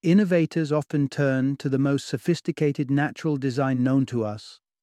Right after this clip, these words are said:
the brain itself. What if the blueprint to artificial intelligence resides within the intricate networks of our neural pathways,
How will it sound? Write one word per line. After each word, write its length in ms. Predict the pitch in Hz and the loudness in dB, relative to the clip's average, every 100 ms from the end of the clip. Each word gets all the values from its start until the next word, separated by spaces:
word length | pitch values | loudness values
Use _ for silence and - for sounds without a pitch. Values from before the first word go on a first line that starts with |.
| _ _ _ - | _ _ _ -6
the 100 | 127 | -2
brain 360 | 131 131 135 | 2 2 2
itself. 560 | 139 - 139 113 101 _ _ _ _ _ _ _ _ _ | -2 -4 -6 -6 -8 _ _ _ _ _ _ _ _ _
What 160 | 160 208 | -2 0
if 120 | 233 | 0
the 100 | 185 | -2
blueprint 640 | 147 160 165 - 131 113 | 2 4 4 2 -2 -2
to 160 | - 135 | -2 0
artificial 480 | 131 131 143 135 139 | 0 0 -2 -2 -4
intelligence 680 | 131 139 127 113 120 117 - | -2 0 -2 -2 -4 -4 -4
resides 540 | 123 135 135 139 131 | 0 0 2 0 -2
within 320 | 131 123 135 | -2 0 0
the 140 | 131 139 | 0 0
intricate 440 | 160 147 - 151 | 0 -2 -4 -2
networks 640 | 131 135 - 127 127 - | 0 -2 -2 -4 -4 -6
of 120 | 127 120 | -6 -2
our 160 | 120 | 0
neural 320 | 120 131 131 | 0 0 -2
pathways, 720 | 123 131 123 - 117 104 98 | -2 -2 -2 -4 -6 -8 -12